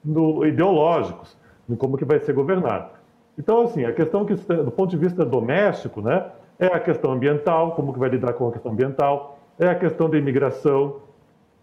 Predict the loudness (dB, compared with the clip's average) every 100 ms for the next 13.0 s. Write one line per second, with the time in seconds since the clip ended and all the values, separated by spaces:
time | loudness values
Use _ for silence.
0 | _ _ _ _ _ _ _ 0 2 2
1 | 0 -2 0 2 2 2 -2 -10 -4 2
2 | 2 0 -2 -2 -4 -6 0 4 4 4
3 | 0 -4 -2 0 2 0 -4 -8 -4 0
4 | 2 2 2 2 2 2 2 2 0 -2
5 | -8 -16 -18 -4 0 0 2 2 0 -2
6 | 0 2 2 2 2 0 0 0 0 0
7 | 0 -6 -10 -8 -2 0 0 0 0 2
8 | 0 -2 -2 0 0 0 -2 -2 0 0
9 | 0 0 -4 -14 -20 _ -4 0 2 2
10 | 2 0 0 2 2 2 -2 -2 2 2
11 | 2 -2 -2 -2 -2 -4 -2 -2 -4 -16
12 | -20 _ -2 0 2 0 0 -2 -2 -2